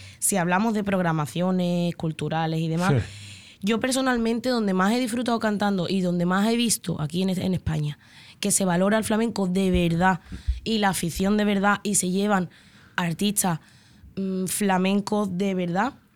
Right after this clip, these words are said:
Speaker 1: es por el norte. Me parece fabuloso el labor que hacen por el flamenco, me parece enorme la afición que tienen y para nosotros los flamencos, que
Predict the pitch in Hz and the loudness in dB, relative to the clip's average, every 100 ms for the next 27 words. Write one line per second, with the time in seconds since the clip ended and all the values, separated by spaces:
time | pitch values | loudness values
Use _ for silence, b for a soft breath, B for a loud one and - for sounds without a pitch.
0 | - 208 233 196 160 143 - - 127 - | -6 -4 0 0 0 -2 -4 -10 -12 -16
1 | _ - - B B B B B B 196 | _ -20 -20 B B B B B B 0
2 | 190 185 185 220 208 208 190 185 196 226 | 0 0 0 -2 -2 0 2 2 2 2
3 | - 294 233 196 185 185 180 180 165 180 | 2 2 4 2 2 0 -4 -4 -4 -4
4 | 165 170 180 202 233 240 214 185 175 170 | -2 -2 0 -2 0 0 0 0 -2 -2
5 | - 185 185 B B B B B - 196 | -2 -2 -2 B B B B B -4 0
6 | 196 214 214 196 196 170 202 185 175 208 | 2 2 2 0 0 0 0 0 0 0
7 | 226 240 262 B B B 190 185 175 170 | 2 0 -2 B B B -4 -2 -2 -2
8 | 170 185 180 180 190 208 156 156 151 156 | 0 0 0 0 0 -2 -6 -8 -10 -12